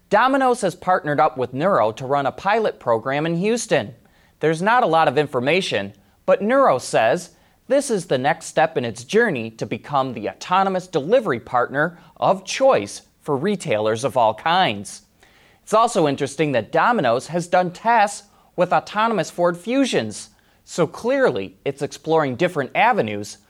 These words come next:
for delivering pizza in the future. And in oth-, other autonomous news, Volvo Trucks and chip maker Nvidia are teaming up to develop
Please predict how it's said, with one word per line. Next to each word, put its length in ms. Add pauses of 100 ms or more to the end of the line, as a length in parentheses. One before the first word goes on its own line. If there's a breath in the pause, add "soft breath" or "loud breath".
(100)
for 160
delivering 480
pizza 460
in 100
the 80
future. 680 (720 soft breath)
And 200
in 140
oth-, 320
other 320
autonomous 560
news, 400 (480 soft breath)
Volvo 440
Trucks 420
and 120
chip 240
maker 300
Nvidia 640
are 120
teaming 420
up 160
to 100
develop 480